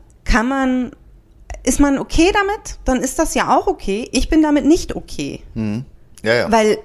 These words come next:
Speaker 1: ich probiere es lieber aus, weil, ähm,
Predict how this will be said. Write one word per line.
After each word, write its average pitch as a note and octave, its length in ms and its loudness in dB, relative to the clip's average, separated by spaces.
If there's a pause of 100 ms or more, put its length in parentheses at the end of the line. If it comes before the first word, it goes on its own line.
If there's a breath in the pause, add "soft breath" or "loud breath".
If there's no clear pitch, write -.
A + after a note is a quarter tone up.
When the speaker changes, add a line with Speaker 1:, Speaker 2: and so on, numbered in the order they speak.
Speaker 1:
ich - 140 4
probiere D#4+ 400 2
es - 160 -4
lieber A3 440 0
aus, C4+ 260 -2
weil, G#3 560 0
ähm, G#3+ 420 -4